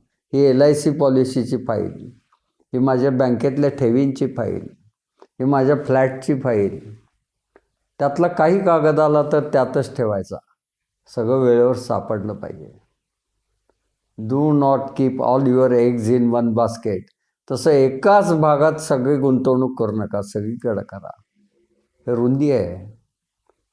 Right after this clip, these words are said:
आणि तिसरी बाजू शेवटची म्हणजे खोली. खोली म्हणजे काहीतरी समाजकार्य करायचं.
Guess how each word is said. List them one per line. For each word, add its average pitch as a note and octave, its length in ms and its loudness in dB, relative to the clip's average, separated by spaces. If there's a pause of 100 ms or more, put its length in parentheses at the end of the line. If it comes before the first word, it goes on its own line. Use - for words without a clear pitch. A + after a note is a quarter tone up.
आणि D3 480 -6 (500)
तिसरी E3 360 2
बाजू B2+ 360 2
शेवटची A2 500 -2
म्हणजे A2+ 600 -2 (280)
खोली. A#2 840 -2 (480)
खोली G#3+ 260 2
म्हणजे A3 300 4
काहीतरी G3+ 420 4
समाजकार्य F#3+ 720 0
करायचं. D3+ 420 -10